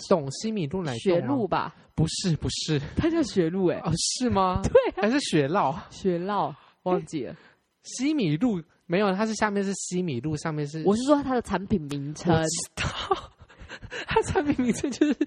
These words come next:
Speaker 1: 西米露酪啊。
Speaker 2: 不是，绝对没有出现“西米露”三个字。要不要赌？三百。
Speaker 1: 三百，你要跟我赌，地上捡都有。
Speaker 2: <laughs> 最好是来，最好是。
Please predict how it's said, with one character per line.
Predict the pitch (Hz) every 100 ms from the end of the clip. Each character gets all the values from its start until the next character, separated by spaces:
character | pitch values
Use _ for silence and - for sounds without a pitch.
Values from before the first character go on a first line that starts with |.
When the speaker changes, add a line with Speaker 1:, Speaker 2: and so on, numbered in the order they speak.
| 480 480 -
Speaker 1:
西 | - - 285
米 | 254 165
露 | 190 277
酪 | 277 269 226
啊。 | 220 226 240 - _ -
Speaker 2:
不 | 185
是， | 190 - 185
绝 | 175
对 | 226 339
没 |
有 | 214
出 | 190
现 | 214 220
“西 | - 214
米 | 165
露” | 165
三 | 165
个 | 151
字。 | 139 143 104 - -
要 | 226
不 |
要 | 226
赌？ | 147 - -
三 | 170 165
百。 | - - _ _ _ _ _
Speaker 1:
三 | - - - 294 302
百， | 214
你 | 202
要 | 262
跟 | 233 240
我 | 226
赌， | - 170
地 | 240
上 | 339 233
捡 | 180
都 | 151 208
有。 | 190 180 139 - 427
Speaker 2:
<laughs> | 466 539
最 | 587
好 | -
是 | 539
来， | 339 262 -
最 | 247 571 659 554 - 494 339
好 | 320
是。 | 277 - -